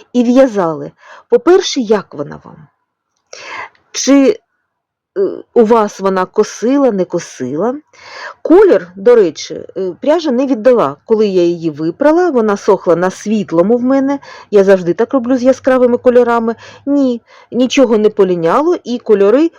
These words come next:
один в одний нікуди не перейшли, не, не віддались. В ці-, хоча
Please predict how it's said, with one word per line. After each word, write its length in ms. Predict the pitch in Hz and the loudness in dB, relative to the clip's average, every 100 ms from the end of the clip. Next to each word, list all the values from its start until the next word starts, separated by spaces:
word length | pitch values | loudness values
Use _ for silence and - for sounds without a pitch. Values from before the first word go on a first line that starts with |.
| - | -6
один 340 | 202 214 190 | 0 2 2
в 100 | 185 | 2
одний 340 | 302 320 294 | 2 2 -2
нікуди 560 | 277 196 - 196 196 - _ | -2 -4 -6 -2 -2 -2 _
не 200 | 202 202 | -2 -2
перейшли, 520 | 196 180 185 - 302 | 0 -2 -2 -4 -2
не, 300 | 285 208 220 | 2 2 0
не 220 | - 180 | -2 -4
віддались. 560 | 220 196 160 156 139 - - - - | -4 -2 -2 -2 -4 -12 -20 -20 -20
В 80 | _ | _
ці-, 320 | - - - - _ | -20 -12 -12 -12 _
хоча 720 | - - 208 - - 247 370 | -10 0 0 0 -6 -4 -4